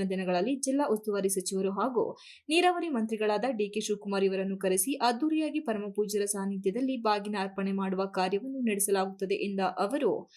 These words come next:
ಬೇಲೂರು ಎಗಚಿ ಜಲಾಶಯಕ್ಕೆ ದಿನನಿತ್ಯ ಸಾವಿರಾರು ಪ್ರವಾಸಿಗರು ಬರುವ ಹಿನ್ನೆಲೆಯಲ್ಲಿ ಇಲ್ಲಿನ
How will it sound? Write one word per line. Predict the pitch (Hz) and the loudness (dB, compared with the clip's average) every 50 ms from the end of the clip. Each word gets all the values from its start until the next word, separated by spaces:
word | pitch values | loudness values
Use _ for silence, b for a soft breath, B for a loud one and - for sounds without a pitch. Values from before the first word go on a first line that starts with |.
| B B B B B - | B B B B B 2
ಬೇಲೂರು | 302 320 339 349 381 370 359 370 320 | 4 6 6 6 4 4 2 2 2
ಎಗಚಿ | 220 220 226 226 240 | 2 2 2 0 -2
ಜಲಾಶಯಕ್ಕೆ | 208 214 208 202 202 202 - 208 196 196 196 269 247 214 | 0 0 2 2 0 0 0 0 0 2 0 0 0 2
ದಿನನಿತ್ಯ | 214 202 202 202 196 196 196 240 277 | 0 -2 0 -2 -4 -2 0 0 2
ಸಾವಿರಾರು | 269 - 240 220 214 214 202 202 202 202 | 4 4 4 4 4 2 2 2 0 0
ಪ್ರವಾಸಿಗರು | 202 202 190 190 - 208 - - 202 196 190 | 0 0 0 0 2 0 0 0 0 0 0
ಬರುವ | 185 190 185 185 190 | 0 -2 -2 -2 -2
ಹಿನ್ನೆಲೆಯಲ್ಲಿ | 196 202 196 190 196 190 185 190 196 233 269 254 262 262 - - | -2 -2 -4 -2 -2 0 2 2 2 2 2 0 -2 -2 -2 0
ಇಲ್ಲಿನ | 208 208 208 202 | 0 0 0 2